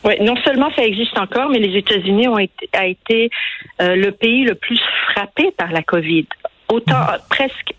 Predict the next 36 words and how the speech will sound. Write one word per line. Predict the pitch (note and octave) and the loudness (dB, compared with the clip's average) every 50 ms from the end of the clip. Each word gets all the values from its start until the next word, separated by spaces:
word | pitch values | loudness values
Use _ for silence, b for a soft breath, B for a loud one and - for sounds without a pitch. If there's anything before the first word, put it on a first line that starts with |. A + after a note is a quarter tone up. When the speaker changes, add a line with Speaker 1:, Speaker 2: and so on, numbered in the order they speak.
| _ | _
Speaker 1:
presque | - - - D#4+ E4 - - - - | -4 -2 0 0 -2 -2 -4 -4 -2
un | A#3 B3 B3+ | 0 0 2
million | B3 B3+ B3 A#3 A3+ B3 B3+ B3+ | 2 2 4 4 2 2 2 2
de | A#3+ A3 G3+ | 2 2 2
morts. | F#3+ G3+ A#3+ D#4 D4 G#3 F3 - - - - - _ - - | 2 2 2 2 0 -2 -2 -4 -8 -10 -10 -14 _ -8 -6
Presque. | - - C4 C4+ C4 - - - F3 D#3+ B B B B B B B B B B B B | -4 -2 -2 -2 -4 -4 -2 -2 -2 -2 B B B B B B B B B B B B
Speaker 2:
Hmm. | G3 A#3+ C4+ F#3 | 2 2 4 2
Speaker 1:
Alors, | F#3 F#3 F3+ F#3 F3+ D#3+ - | 2 2 0 0 0 0 0
et, | - F#3 - - A3 G#3 | 2 2 4 4 2 2
et | F#3+ - - | 2 0 -2
surtout | B3+ B3+ - - D#4+ | -2 0 0 -2 -2
que, | D4 - C4+ | 0 0 0
euh, | A#3+ A3 G#3+ G#3 G3+ F#3+ - - F3 E3+ F3 F3 F3 F#3 F#3 - - F#3 F#3 | 0 0 0 0 0 0 0 0 2 2 2 2 2 0 0 0 2 2 2
la, | F#3+ F#3+ F3+ F3+ F3+ F3 E3+ F3+ F3+ B B B B B B B - - - | 2 2 0 -2 -2 -2 -4 -6 -6 B B B B B B B -6 -4 -4
c'est | A#3 - - _ _ _ - | -4 -4 -4 _ _ _ -4
peut-être | - C#4+ C#4+ C#4+ - | -4 -4 -2 0 0
un | B3+ A#3 | 0 0
peu | A3 A#3 - - B3 C4 C4 C4 | -2 -2 0 0 2 4 4 2
dif-, | G#3+ G#3 F#3+ F3+ F#3 G3+ - - - - - | 0 -2 -4 -2 0 0 0 -2 -4 -8 -8
difficile | G3 F#3 - G3+ - - G3+ - - C4+ C4+ A#3+ | -2 0 2 2 2 0 -2 0 0 0 2 2
de | A3 | 0
comparer | F#3+ - - G#3 G3+ G3 - G3+ F#3+ F3+ F3 G#3+ A3+ - | -2 0 0 0 0 0 0 -2 -2 0 0 -2 -2 -2
ce | - - G#3 | 0 0 0
que | F#3 | 2
nous, | F3+ G3 G#3+ | 4 4 4
on | G#3+ G3+ F#3 | 4 2 2
vit | F3 F#3 F#3+ | 2 0 0
ici | F3+ E3 - - | 2 2 2 2
au | G3+ | 2
Canada | F#3+ - G3 E3+ E3+ D#3 D#3 F3+ F#3+ G3 | 2 0 0 0 0 0 0 0 0 2
avec | F#3 E3+ E3 E3+ - | 2 2 0 0 0
ce | - - - - - E3+ E3+ - | -4 -6 -4 0 0 0 0 0
qu'ils | - F#3 E3+ - - | -2 -4 -4 -2 -2
ont | E3+ E3 | -2 0
vécu | D#3+ F3+ F#3 G3 - - - G#3 | 0 0 -2 0 0 0 2 4
au, | G3 F3 E3+ D#3 D3+ D3 C#3+ - | 4 4 4 2 2 2 0 0